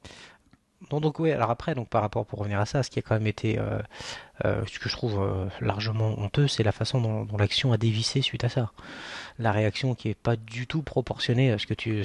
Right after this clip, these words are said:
t'as commencé à dire, Guillaume, quand t'as dit que les, euh, euh, Wall Street avait été surpris. Nom de Dieu ! <laughs>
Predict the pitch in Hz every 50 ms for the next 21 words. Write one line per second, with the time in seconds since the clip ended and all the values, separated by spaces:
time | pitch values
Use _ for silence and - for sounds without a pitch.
0 | - - 107 - - 110 104 104 - - 123 113 117 110 107 107 117 123 123 117
1 | - 101 - 113 107 107 - - 117 104 101 101 101 101 101 101 101 - - -
2 | - - - - - - - - 101 101 98 101 107 - - - - - 113 110
3 | 101 - - 101 - - - - - 151 135 - - - - 131 131 151 160 139
4 | 135 135 143 165 175 165 147 - - 113 110 95 131 - - - - - - -
5 | - - - - - - -